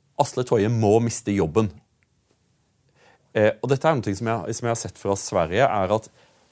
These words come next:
i det øyeblikk man får knesatt prinsippet om at noen kan fratas sitt levebrød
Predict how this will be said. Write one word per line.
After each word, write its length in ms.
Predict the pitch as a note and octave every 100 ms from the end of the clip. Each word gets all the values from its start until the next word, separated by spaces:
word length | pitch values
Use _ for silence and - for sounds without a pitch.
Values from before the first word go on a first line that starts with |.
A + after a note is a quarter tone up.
| -
i 60 |
det 140 | A#2 D3+
øyeblikk 320 | C#3 E2+ E2
man 120 | G#2+ G2+
får 100 | A#2+
knesatt 720 | - D#3+ E2+ - - E3+ - - _ _
prinsippet 680 | A#2+ A#2+ - F#2 _ C#3 -
om 220 | G#2+ F#2+ G#2+
at 220 | - - _ _
noen 300 | C3 A#2 E2+ E2
kan 180 | G#2+
fratas 520 | F#2 G2+ D#2 - F#2+ -
sitt 300 | - A2 _
levebrød 600 | A#2 G2 E2 F2 A2 C3